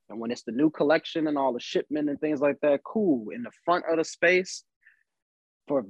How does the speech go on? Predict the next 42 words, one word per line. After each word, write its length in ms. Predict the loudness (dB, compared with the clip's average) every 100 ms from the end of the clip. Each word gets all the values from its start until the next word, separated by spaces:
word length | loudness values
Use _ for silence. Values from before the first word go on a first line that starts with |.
| -6
very 440 | 2 8 8 8 4
small 400 | 2 2 4 2
foot 180 | 0 0
truckers, 480 | -2 0 -2 -4 -6 _
'cause 140 | -8 0
they 140 | 2
not 240 | 2 2
really 380 | 2 0 0 -4
them, 360 | -2 -2 0 -2
and 80 | -4
I 60 | -4
think 220 | -4 -6 -8 _ _ _ -6
Carrots, 400 | 0 2 0 -4
but 100 | -4
I 40 | -4
could, 180 | -2 -4
I 80 |
think 220 | -2 -4 2
Carrots 260 | 2 4
has 200 | 0 -2
a 40 | -6
store, 360 | -10 -6 -4
so 100 | -2
I, 160 | -4 -2
it 80 | -2
might 120 | 0
not 120 | 0
be 80 | 0
Carrots, 300 | 2 2 2
but 100 | 2
they 120 | 4
don't 200 | 6 4
really 220 | 4 4 2
do 200 | 0 -4 -4
foot 160 | -4
traffic 360 | -2 -2 -4 -6
either. 200 | 0 0
I 60 | 2
think 220 | 0 -4
Carrots 320 | 4 6 6 0
do 140 | -4
appointment. 500 | -4 -2 -2 -2 -14